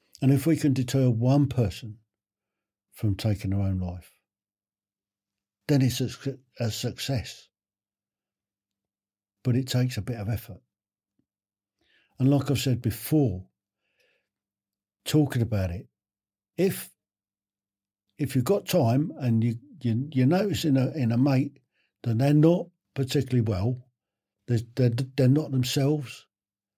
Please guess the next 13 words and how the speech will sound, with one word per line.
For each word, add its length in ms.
if 160
you've 100
got 160
the 80
time, 440
ask 260
that 220
question. 460
"Are 60
you 120
all 160
right, 80
mate?" 260